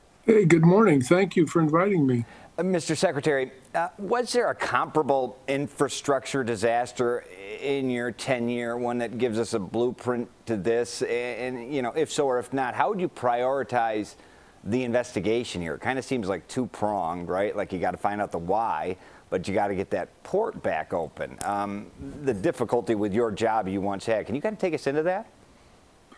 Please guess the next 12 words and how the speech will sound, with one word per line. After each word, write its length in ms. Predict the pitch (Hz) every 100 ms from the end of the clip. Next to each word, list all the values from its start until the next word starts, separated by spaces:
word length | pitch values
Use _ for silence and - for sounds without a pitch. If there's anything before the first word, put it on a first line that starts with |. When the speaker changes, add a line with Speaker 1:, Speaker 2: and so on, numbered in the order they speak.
| - - - -
Speaker 1:
Well, 320 | 180 151 147 -
uh, 300 | 156 151 143
during 320 | 139 160 156
our 160 | 147 139
time, 380 | 127 165 151 143
we 200 | 143 135
had 260 | 147 143
a 160 | 139 127 -
Colgan 400 | 190 170 143 139
air 180 | 151 151
crash, 580 | - 135 131 139 -
a 140 | 135